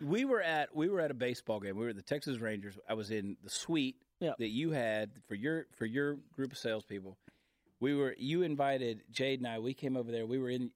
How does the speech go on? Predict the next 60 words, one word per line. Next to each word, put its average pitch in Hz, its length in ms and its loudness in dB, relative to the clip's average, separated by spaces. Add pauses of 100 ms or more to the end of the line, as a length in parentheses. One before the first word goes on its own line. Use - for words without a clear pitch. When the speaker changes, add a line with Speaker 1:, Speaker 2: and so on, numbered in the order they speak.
Speaker 1:
y'all's 113 320 -2
suite, 107 440 -4
and 113 140 -2
I 113 120 -4
can't 151 280 -6
tell 139 120 0
you, 113 120 0
there 123 160 -2
were 113 120 -2
these 113 180 -8
people, 131 440 -4
and 120 80 -10
I 123 120 -4
said, 110 180 -6
"How 131 200 -2
did 160 120 -2
you 151 80 -6
get 131 240 -4
connected 104 600 -8 (1000)
with 95 140 -6
Heath?" 87 280 -6 (560)
And 113 100 0
they 110 40 -2
said, 113 120 0
"Well, 110 140 2
we 139 120 2
knew 175 200 2
him 143 140 0
forever. 113 380 0
I 95 40 -6
mean, 107 120 -2
like, 110 140 0
we 117 100 0
knew 127 120 2
him 120 120 0
in 107 100 -2
East 107 240 -4
Texas. 139 440 0
We 107 120 -4
knew 110 140 -2
this 104 140 -4
guy." 120 360 -2
And, 107 480 -6 (340)
and 127 140 -2
so 127 180 0
I 123 80 -2
had 135 160 -2 (200)
th-, 123 200 -6
this 120 180 -8
one 165 240 -2
guy, 113 220 -2
he 135 160 -2
said, 117 400 -2 (440)
um, 107 460 -2 (640)
this 170 220 -2
is 151 100 -2
such 190 180 0
a 135 60 -6
telling 135 340 0
story. 107 400 -2